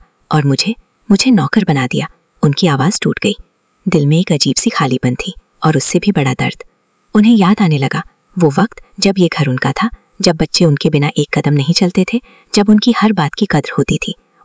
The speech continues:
और अब वही बच्चे उन्हें ताने मार रहे थे। शायद उन्होंने आंसू पोंछते हुए कहा, "मेरी ही गलती है, मैंने ही इन्हें इतना सिर चढ़ाया।"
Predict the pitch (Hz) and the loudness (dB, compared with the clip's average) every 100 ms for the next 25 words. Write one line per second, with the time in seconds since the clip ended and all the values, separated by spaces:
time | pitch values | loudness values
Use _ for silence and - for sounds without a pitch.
0 | - 147 196 - _ - 165 214 165 - | -2 2 0 -2 _ -4 0 2 0 0
1 | 226 247 _ - 175 226 - 143 143 131 | -2 -2 _ -2 0 2 2 0 0 -2
2 | - 131 135 - - _ _ _ - - | -4 -4 -6 -8 -14 _ _ _ -2 0
3 | 123 180 - _ - 202 226 226 165 208 | 0 -2 -4 _ 0 4 6 4 2 -2
4 | 196 139 - 131 131 - - - _ - | 0 -2 -2 -2 -2 -2 -4 -8 _ 0
5 | 160 156 214 240 139 - 135 156 _ _ | 2 4 4 4 2 -2 -4 -6 _ _
6 | - 139 139 147 240 170 143 135 131 123 | 0 2 2 4 4 4 2 0 -2 -2
7 | - 127 123 - | -2 -2 -4 -8